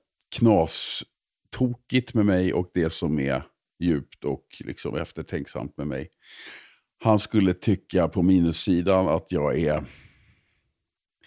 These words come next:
på vissa, alltså som han, han uttryckte det väldigt tydligt just vid ett tillfälle där han sa att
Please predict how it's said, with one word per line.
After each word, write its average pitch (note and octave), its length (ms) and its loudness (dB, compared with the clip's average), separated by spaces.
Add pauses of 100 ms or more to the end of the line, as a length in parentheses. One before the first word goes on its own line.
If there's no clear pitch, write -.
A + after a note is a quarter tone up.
(220)
på - 80 0
vissa, F2+ 400 0
alltså G2 300 0 (260)
som G#2+ 240 2
han, A2+ 240 6
han F#2+ 400 2
uttryckte A#2 500 0
det A2 200 2 (360)
väldigt G2 540 2
tydligt C#2 500 -2
just - 420 -8 (200)
vid E2 200 -2
ett D2+ 120 -4
tillfälle D#2+ 480 -6
där D#2 140 -2
han C#2+ 140 -2
sa C2 300 -4
att B1+ 60 -8